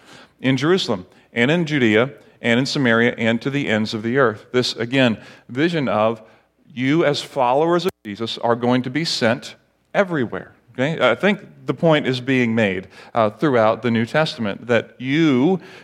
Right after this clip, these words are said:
if you're a follower of Jesus, are a sent person because of who God the Father is, because of the way that he wants to work. You and me are called in to be sent out. To finish up in First Peter chapter two, as we walk through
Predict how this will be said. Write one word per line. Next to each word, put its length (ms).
if 100
you're 140
a 40
follower 380
of 80
Jesus, 320
are 240
a 100
sent 540
person 600
because 300
of 100
who 100
God 280
the 60
Father 420
is, 120
because 360
of 80
the 80
way 200
that 140
he 260
wants 340
to 80
work. 220
You 320
and 160
me 160
are 140
called 420
in 400
to 160
be 160
sent 440
out. 380
To 100
finish 580
up 280
in 160
First 320
Peter 180
chapter 340
two, 220
as 100
we 140
walk 320
through 540